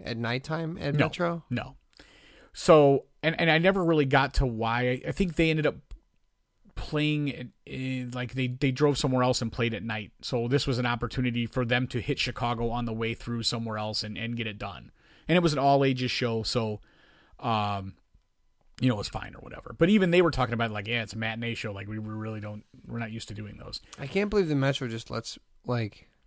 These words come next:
Speaker 2: Well
Speaker 1: It'd be, like, a lifelong dream of mine to play at the Metro, and these guys are like, "We'll stop there on the way to our other
Speaker 2: Well,
Speaker 1: show." It's
Speaker 2: well,
Speaker 1: so odd
Speaker 2: well,
Speaker 1: to
Speaker 2: one
Speaker 1: me.
Speaker 2: of the things my wife was asking me, she's like, "So, like,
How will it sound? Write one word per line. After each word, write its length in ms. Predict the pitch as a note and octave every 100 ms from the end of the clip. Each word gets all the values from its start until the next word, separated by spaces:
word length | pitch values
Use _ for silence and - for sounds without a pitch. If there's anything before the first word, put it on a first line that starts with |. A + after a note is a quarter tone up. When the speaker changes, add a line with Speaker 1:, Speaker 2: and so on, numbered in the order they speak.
| _
Speaker 2:
Well 80 | E3+
Speaker 1:
It'd 100 | F3
be, 60 | F3
like, 180 | F#3 D3
a 60 |
lifelong 540 | C3+ C3 C#3+ C#3+ C#3+ A#2+
dream 340 | A#2 A#2+ C#3
of 100 | A2
mine 220 | A2 G#2+
to 60 | G#2+
play 180 | - A2
at 80 | G#2+
the 60 |
Metro, 400 | A2 G#2+ - G#2+
and 100 | A2
these 100 | A#2+
guys 180 | B2 A#2
are 40 |
like, 160 | A2 A2
"We'll 100 | D3+
stop 360 | C#3 - C#3 B2
there 160 | C3
on 100 | B2
the 80 | A#2+
way 140 | A#2
to 100 | A#2
our 140 | A2+ A2+
other 100 | A#2
Speaker 2:
Well, 40 | G3+
Speaker 1:
show." 380 | - A#2+ A#2 B2+
It's 180 | A#2+ D#3+
Speaker 2:
well, 40 |
Speaker 1:
so 140 | E3 D#3
odd 380 | C3 C#3 C3
Speaker 2:
well, 100 | D3+
Speaker 1:
to 80 | E3+
Speaker 2:
one 80 | G#3+
Speaker 1:
me. 80 | B3
Speaker 2:
of 60 |
the 40 | A3
things 240 | A3 G#3
my 160 | F#3 E3
wife 280 | D#3 F3 E3
was 140 | C#3+
asking 360 | D3 F3 - D#3+
me, 120 | C#3+
she's 200 | C3+ C3
like, 120 | C#3
"So, 120 | -
like, 280 | D#3 D3+ D3+